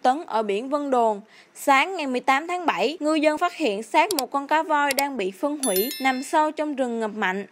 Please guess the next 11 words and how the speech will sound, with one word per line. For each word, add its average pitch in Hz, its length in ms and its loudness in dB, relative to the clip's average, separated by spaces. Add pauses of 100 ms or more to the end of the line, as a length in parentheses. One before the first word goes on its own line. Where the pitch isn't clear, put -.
(180)
ở 226 140 2
đảo 196 280 0
Quan 294 240 -2
Lạng, 185 340 -2 (120)
huyện 202 200 0
Vân 269 260 -2
Đồn, 220 300 2
Quảng 214 280 -2
Ninh. 277 280 -2 (180)
Theo 311 160 0
đó, 277 340 0